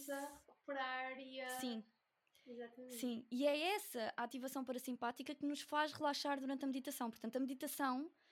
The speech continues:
Speaker 1: não é um relaxamento, não, não é de to-, não vão meditar para relaxar, porque isso vai ser contraproducente, né?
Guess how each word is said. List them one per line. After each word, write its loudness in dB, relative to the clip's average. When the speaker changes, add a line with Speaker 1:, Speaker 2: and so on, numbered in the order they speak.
Speaker 1:
não 6
é 4
um 2
relaxamento, 0
não, 4
não 4
é 2
de -4
to-, -4
não 0
vão 2
meditar -2
para -6
relaxar, 0
porque -20
isso -16
vai 0
ser -4
contraproducente, -4
né? -2